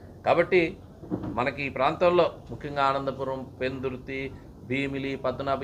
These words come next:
ఈ మండలాలన్నీ కూడా విశాఖ నగరానికి చేరువలో ఉండేటువంటి ప్రాంతాలు. ఆ ప్రాంతాల్లో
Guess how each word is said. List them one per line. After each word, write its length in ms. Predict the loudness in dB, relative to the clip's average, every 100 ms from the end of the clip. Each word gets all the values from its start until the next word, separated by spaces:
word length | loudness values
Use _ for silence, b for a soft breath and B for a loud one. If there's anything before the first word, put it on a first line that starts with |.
| -2
ఈ 20 |
మండలాలన్నీ 480 | -2 0 0 0 -2 -2
కూడా 120 | -2
విశాఖ 340 | 0 0 0 -2 -2
నగరానికి 380 | 2 2 0 -4
చేరువలో 340 | -4 -2 -2 -4
ఉండేటువంటి 500 | -4 -4 -4 -6 -4 -4 -4 -12 B B B B -18 -18 -12 4
ప్రాంతాలు. 500 | 8 8 8 6 4 -6 -8 -6 -4 4
ఆ 20 | 6
ప్రాంతాల్లో 680 | 6 4 6 4 6 6